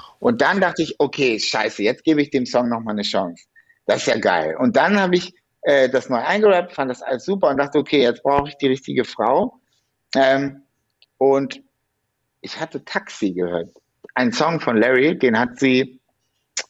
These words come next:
letztes Jahr rausgebracht, ich glaub, so im September oder so. Und, ähm, ich hab den so abgefeiert, weil ich den textlich so gut fand. Und ich war so baff, weil ich kenne sie als Sängerin. Ich wusste nicht, dass sie rappt. Und,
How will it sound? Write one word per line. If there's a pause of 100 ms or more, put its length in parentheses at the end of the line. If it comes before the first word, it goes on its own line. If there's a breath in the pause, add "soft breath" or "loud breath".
letztes
Jahr
rausgebracht,
ich
glaub,
so
im
September
oder
so. (600 soft breath)
Und, (120)
ähm, (160)
ich
hab
den
so
abgefeiert,
weil
ich
den
textlich
so
gut
fand. (540 loud breath)
Und
ich
war
so
baff,
weil
ich
kenne
sie
als
Sängerin.
Ich
wusste
nicht,
dass
sie
rappt. (680 loud breath)
Und,